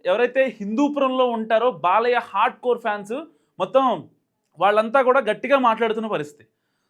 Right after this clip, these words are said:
So ఇలాంటి వ్యక్తికి ఎందుకు మంత్రి పదవి ఇవ్వకూడదు అని వాళ్ళు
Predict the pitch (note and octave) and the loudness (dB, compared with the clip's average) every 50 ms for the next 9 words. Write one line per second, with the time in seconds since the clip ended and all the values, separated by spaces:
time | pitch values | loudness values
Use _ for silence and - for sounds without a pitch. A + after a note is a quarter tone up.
0 | _ _ - A#3 A#3+ A#3+ G#3+ F#3+ - F#3+ G3 A3 C4 D4 D4+ D4+ D4+ D#4 D4 C4 | _ _ 4 4 4 4 4 0 -2 0 4 6 6 6 4 4 0 0 0 0
1 | C#4 - D4 - C#4 - - C#4+ D4 B3+ A#3 A3 A#3+ C4 D4 - C4+ C4+ A3+ A3+ | 0 -2 -2 -10 -12 -10 -8 -8 -6 -6 -6 -6 -6 -6 -6 -6 -6 -4 -2 -2
2 | A3+ A#3 C4 C4+ - - B3+ A#3+ A#3+ A#3+ B3 A#3+ G#3+ E3+ F3+ F3 E3 A#3+ C4 C4 | -2 -2 -6 -10 -6 -6 -6 -4 -6 -8 -10 -12 -14 -14 -14 -8 0 0 0 0
3 | C4 B3 A#3+ A3 G#3+ F3+ G#3+ A#3+ B3+ A#3 A#3 A#3 G#3+ G#3 G#3 G#3 A3 A3 | 0 -6 -4 -4 -6 -6 -6 -8 -8 -8 -8 -6 -2 -2 -2 -2 -2 -2